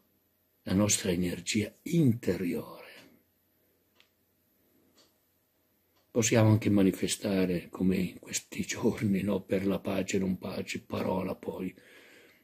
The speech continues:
abusata, no, come l'amore, la bontà, la giustizia, tutte parole vuote. Anche perché sono fondate sulla esteriorità, sulla carnalità,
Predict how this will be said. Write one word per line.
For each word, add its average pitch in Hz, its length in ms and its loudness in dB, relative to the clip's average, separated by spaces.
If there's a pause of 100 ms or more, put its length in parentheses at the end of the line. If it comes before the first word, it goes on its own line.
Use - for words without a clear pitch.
abusata, - 640 -2
no, 185 140 -2
come 92 200 -2
l'amore, 80 520 0 (480)
la 110 100 -4
bontà, - 440 -4 (500)
la - 140 -6
giustizia, - 720 -8 (520)
tutte - 260 -10
parole 92 320 -4
vuote. - 540 -6 (1700)
Anche 165 220 4
perché 131 260 0
sono 107 220 4
fondate - 640 -4 (400)
sulla 113 360 2
esteriorità, 98 1000 2
sulla 90 300 -2
carnalità, 196 880 -6